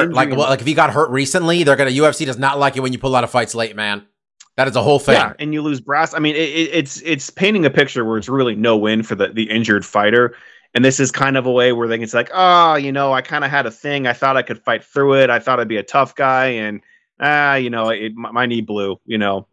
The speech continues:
Speaker 2: shit, fuck, you know, whatever. And I made a bunch of scratch on the side." So, I mean, and, but th-, that, it's that second part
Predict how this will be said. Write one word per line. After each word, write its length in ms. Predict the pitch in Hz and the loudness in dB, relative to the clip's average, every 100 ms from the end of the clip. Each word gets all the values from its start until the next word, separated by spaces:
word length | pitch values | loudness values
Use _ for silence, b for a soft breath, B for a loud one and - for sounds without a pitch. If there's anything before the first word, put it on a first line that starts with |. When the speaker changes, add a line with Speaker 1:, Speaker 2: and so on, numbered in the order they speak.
| _ | _
Speaker 2:
shit, 440 | - - - 95 - - | -14 -4 -2 -2 -6 -6
fuck, 200 | 95 - - | -6 -6 -8
you 80 | |
know, 100 | 104 98 | -4 0
whatever. 400 | 110 104 92 b b b - | 0 0 -6 b b b -10
And 420 | - - 151 147 208 | -4 0 2 2 4
I 40 | |
made 140 | 175 | 4
a 40 | 151 | 2
bunch 140 | 143 | 0
of 40 | 127 | -4
scratch 280 | - 113 104 | -6 -6 -8
on 60 | |
the 60 | 95 | -12
side." 260 | - 87 - | -10 -10 -2
So, 80 | 143 | 0
I 40 | |
mean, 140 | 143 135 | 2 0
and, 120 | 139 | -2
but 140 | 147 | -4
th-, 140 | 156 143 | -4 -2
that, 180 | 147 127 | -2 -2
it's 200 | 139 - | -4 -2
that 180 | 131 | -2
second 320 | - 160 160 135 | -2 -4 -6 -2
part 320 | 139 131 | 2 2